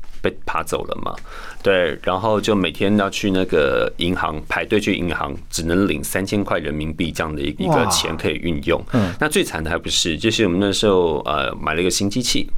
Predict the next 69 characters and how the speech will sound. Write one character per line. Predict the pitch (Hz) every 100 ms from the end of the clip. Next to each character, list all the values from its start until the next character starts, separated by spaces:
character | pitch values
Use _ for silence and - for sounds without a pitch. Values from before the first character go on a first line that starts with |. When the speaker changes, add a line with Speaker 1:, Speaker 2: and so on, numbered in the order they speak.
| -
Speaker 1:
就 | 117
新 | 113 117
机 | 113
器 | 110
到 | 104 104
了 |
当 | 85 87
地 | 92 78 - - - -
坏 | - 104
掉 | 95 73
了。 | - - -
Speaker 2:
嗯。 | 92 85
Speaker 1:
所 | 131
以 |
我 |
们 | 113
只 | -
能 | 82
用 | 90 90
旧 | 76 76
机 | - 67
器， | - - - - - -
但 | 151
旧 | 143 175
机 | 151
器 | 135 135
它 | - 131
又 | 143 101
有 | 73 - -
收 | - - 131
音 | 131
的 | 107
部 | 104 117
分 | 113 98
又 | 120
有 | 104
问 | 82 113 92
题， | - 65 -
Speaker 2:
嗯。 | 127
Speaker 1:
所 |
以 | 127
我 |
们 | 117
要 | 104
拿 | 95
出 | 117
另 | 123
外 | 110
一 | 95
个 |
收 | 90 - 92
音 |
的 | 87
机 | 82 90
器 | 87 90
再 | 82 90
来 | 71
用。 | 78 90 - -
Speaker 2:
嗯。 | 131 107
Speaker 1:
那 | 143
回 | 123
去 | 110 131
剪 | 80
接 | 78 95
的 |
时 | 92
候 | 101
很 | 82 73
累， | 82 107